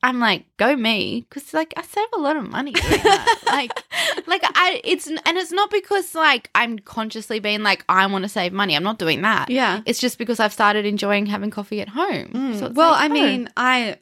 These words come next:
Speaker 2: very much love when you make me an afternoon espresso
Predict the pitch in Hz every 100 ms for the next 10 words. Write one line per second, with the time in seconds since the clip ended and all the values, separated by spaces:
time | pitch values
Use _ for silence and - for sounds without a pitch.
0 | _ 208 208 190 233 202 175 - 185 185
1 | 180 180 190 220 190 202 226 190 - _
2 | 214 202 190 208 196 190 - 277 262 254
3 | 262 214 254 - -